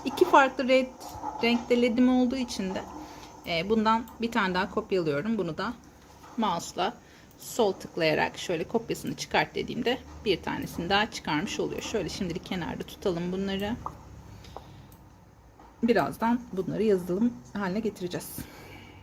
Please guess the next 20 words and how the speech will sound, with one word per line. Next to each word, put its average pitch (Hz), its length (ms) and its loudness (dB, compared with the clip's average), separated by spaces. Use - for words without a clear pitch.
led 302 140 4
ve 277 120 6
buzzer'larda 247 400 4
alacağım 240 320 4
başka 233 240 -2
bir 240 60 -8
şey - 140 -4
yok 254 140 -6
şu 208 120 -4
anda. 175 220 -2
Hemen 262 320 4
en 262 100 2
altındaki 233 520 2
sensör 233 600 4
ve 220 320 2
modüllere 202 420 2
geldim. 175 460 0
Burada 226 280 2
da, - 220 2
e, 156 220 0